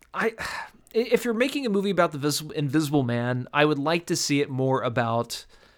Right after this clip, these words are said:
the Invisible Man than it being about the victim. And I'm saying that i-, even if in, if Elizabeth Moss was the Invisible Woman, I would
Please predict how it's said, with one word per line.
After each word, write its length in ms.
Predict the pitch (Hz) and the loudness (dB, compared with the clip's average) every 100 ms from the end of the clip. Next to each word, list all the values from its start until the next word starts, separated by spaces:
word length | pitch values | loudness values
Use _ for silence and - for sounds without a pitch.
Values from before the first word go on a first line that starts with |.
| _ _ _ _ _ _ _ _ _ _ _ | _ _ _ _ _ _ _ _ _ _ _
the 280 | 151 151 147 | -2 2 4
Invisible 720 | 135 123 117 151 131 127 127 | 2 -2 0 2 2 2 0
Man 720 | 120 123 131 135 151 175 165 - | 0 0 2 2 2 2 -2 -4
than 200 | 139 139 | 0 2
it 240 | 143 139 127 | 2 -2 -2
being 260 | 139 139 | 0 2
about 440 | 127 123 123 120 - | 0 0 0 -2 -6
the 240 | - 123 120 | -12 -6 -6
victim. 640 | 107 - 156 - 262 311 403 392 _ - - _ - | -8 2 2 4 2 2 0 -10 _ -20 -20 _ -2
And 180 | 143 147 | 2 6
I'm 160 | 180 | 4
saying 340 | 196 233 226 208 | 4 2 2 6
that 300 | 190 185 185 180 | 8 8 4 4
i-, 160 | 160 | 2
even 260 | 196 196 240 | 4 2 2
if 200 | 208 - - | 0 -2 2
in, 280 | 175 185 160 | 4 4 0
if 380 | 180 175 170 - | 4 6 4 2
Elizabeth 600 | 180 156 151 180 175 151 | 4 6 8 6 6 0
Moss 500 | 139 139 139 120 - | 2 4 4 2 -2
was 360 | 135 135 120 - | 2 2 2 -2
the 180 | 139 135 | -2 0
Invisible 440 | 131 143 127 131 | 2 0 2 0
Woman, 560 | 117 127 123 117 117 117 | 0 0 2 0 -4 -2
I 160 | 135 135 | 2 4
would 420 | 131 131 123 120 | 4 2 0 -6